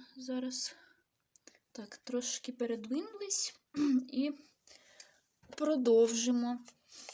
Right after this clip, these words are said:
Е, так, далі в нас ось такий крем, е, для рук, е, стоп та ліктів. Неперевершене живлення.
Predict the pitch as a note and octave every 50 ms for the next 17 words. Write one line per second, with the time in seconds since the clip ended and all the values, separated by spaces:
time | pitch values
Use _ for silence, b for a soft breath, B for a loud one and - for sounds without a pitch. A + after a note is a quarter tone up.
0 | B B _ _ A#3+ A#3 A#3+ A#3+ A#3+ B3 - B3+ A#3 G#3+ B3 A3 G#3+ A#3+ A#3+ B3
1 | A#3+ G#3+ G#3+ G#3 G#3+ G#3+ G#3+ - - - A3+ - - - A#3+ A#3+ - - C4 C4+
2 | B3 A#3+ A#3 B B B B B B - - B3+ A#3+ A#3+ A3+ A3+ A#3 A#3 B3+ C#4
3 | D#4 - B B B B B B B B B B B B - A3+ A3 A3 A3 G#3
4 | G3+ G3+ A#3 A3+ A#3+ A#3 A#3 A#3 A3+ A#3 A#3 A#3+ B3 A#3+ A#3+ A#3 _ - A#3+ A3+
5 | A3 A3 G#3+ G#3+ G#3 - - - - - - B3+ A#3+ A#3 A#3 A#3 - _ _ A#3
6 | G#3+ F#3+ F3+ F3+ F#3 F#3+ _ - _ - C#4 D4 E4 - - _ _ _ _ _
7 | _ _ _ _ B B B B B B B B _ C#4 B3+ B3+ C4+ C4 C4 C4
8 | C4 C4 - - - B3+ B3+ B3+ B3 B3+ C4 C4 C4 B3+ C4 B3+ B3+ B3+ B3+ B3
9 | B3 B3 B3 -